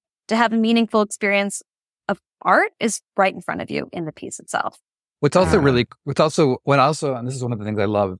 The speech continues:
Speaker 2: personally about nonfiction, and in this book, it's so resonant to me. I did deep dives into everyone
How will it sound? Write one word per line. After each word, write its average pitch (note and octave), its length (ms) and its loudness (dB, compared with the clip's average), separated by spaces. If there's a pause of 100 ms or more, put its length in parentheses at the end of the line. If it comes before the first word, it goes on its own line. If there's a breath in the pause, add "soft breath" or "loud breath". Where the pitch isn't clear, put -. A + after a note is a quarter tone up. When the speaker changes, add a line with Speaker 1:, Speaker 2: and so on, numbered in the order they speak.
Speaker 2:
personally A#2+ 500 -2
about G#2 480 2
nonfiction, G#2+ 800 -2
and G#2+ 160 -2
in A2 200 -4
this A2+ 160 -4
book, - 260 -4
it's G2+ 160 -8 (140)
so B2 240 2
resonant G#2+ 640 0
to B2 60 -6
me. B2+ 300 -2 (140)
I D#3 120 2
did D3+ 260 0
deep B2 280 0
dives B2 640 0
into C3+ 320 0
everyone B2+ 1000 0